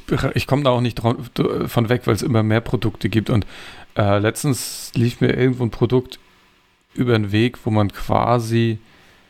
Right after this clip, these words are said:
also du kriegst das Produkt einfach dazu, zu deinem Abo.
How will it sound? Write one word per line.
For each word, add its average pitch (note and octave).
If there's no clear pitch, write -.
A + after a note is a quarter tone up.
also A2+
du A2+
kriegst -
das C#3+
Produkt -
einfach A#2+
dazu, A2+
zu -
deinem G#2
Abo. G2+